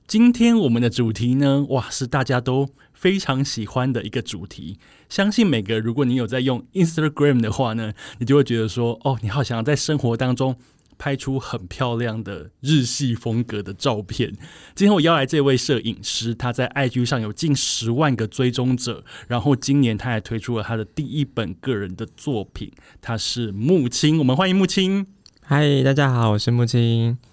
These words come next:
Speaker 2: 然后很开心有这个机会用另一种方式来参加大头的 City Boy 使用说明书，然后今天就跟大家分享一些，呃，近几年我对摄影，然后摄影对我的一些改变跟看法。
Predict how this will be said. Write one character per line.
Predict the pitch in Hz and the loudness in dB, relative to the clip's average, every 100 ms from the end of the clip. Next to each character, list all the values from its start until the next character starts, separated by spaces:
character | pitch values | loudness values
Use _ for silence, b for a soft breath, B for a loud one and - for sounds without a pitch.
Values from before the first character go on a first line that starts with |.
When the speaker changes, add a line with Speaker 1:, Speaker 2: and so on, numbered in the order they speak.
| b b b | b b b
Speaker 2:
然 | 101 | -4
后 | 104 | 0
很 | 110 104 | 0 0
开 | 123 127 | 2 2
心 | 131 135 131 | 4 4 6
有 | 98 67 | 4 2
这 | 117 | 0
个 | 113 | 0
机 | - 113 | 0 0
会 | 117 104 107 | 2 2 2
用 | 120 113 | 2 4
另 | 127 | 4
一 | 135 | 4
种 | 117 98 | 2 0
方 | 110 104 113 | 0 0 0
式 | 117 101 B B B | 0 0 B B B
来 | 95 92 | -4 -4
参 | - 107 | -2 0
加 | 107 104 | 0 2
大 | 107 104 | 0 0
头 | - | -4
的 | - | -6
City | 110 - 107 107 | -6 -4 -2 -2
Boy | 110 101 85 | 0 -2 -2
使 | - 95 | -4 -2
用 | 98 101 | -2 -2
说 | 110 | 0
明 | 104 98 | 0 0
书， | - 101 98 B B B B | 0 0 0 B B B B
然 | 98 95 | -4 -2
后 | |
今 | 98 110 | 0 2
天 | 110 110 | 2 2
就 | 113 | 2
跟 | 113 110 | 4 2
大 | 110 | 2
家 | 104 107 | 2 0
分 | - 107 | 0 0
享 | 104 95 | 0 0
一 | 98 | -2
些， | 104 101 101 101 b b b | 0 0 0 -2 b b b
呃， | - - - - | -8 -6 -8 -6
近 | - 120 | 2 2
几 | 104 | 4
年 | 95 98 95 | 2 2 0
我 | 92 - - | -4 -8 -4
对 | 117 92 - | -2 -2 -4
摄 | - - 95 | -4 -2 -2
影， | 67 | -2
然 | 104 95 | -6 -4
后 | 104 | -2
摄 | - | 0
影 | 107 98 | 0 2
对 | 120 | 2
我 | 101 | 0
的 | 95 | 0
一 | 101 | -2
些 | 101 107 104 | 0 0 -2
改 | - - | -2 -8
变 | - 110 104 | 0 0 2
跟 | 107 113 | 0 0
看 | 139 117 | 0 0
法。 | - | -4